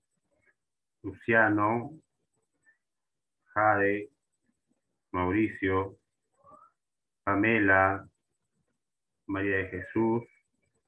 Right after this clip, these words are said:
Briana Colán, Alesia, Yumiko. Bueno, este Ta-, Tapir quinientos, voy a, voy a, muy bien, Daniel Morales,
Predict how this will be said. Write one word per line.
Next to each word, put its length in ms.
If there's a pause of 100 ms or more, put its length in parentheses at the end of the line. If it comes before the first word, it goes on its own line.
(1200)
Briana 400
Colán, 680 (280)
Alesia, 840 (3500)
Yumiko. 880 (1500)
Bueno, 280
este 340 (220)
Ta-, 360 (140)
Tapir 640
quinientos, 380
voy 100
a, 260
voy 160
a, 60
muy 140
bien, 280
Daniel 300
Morales, 640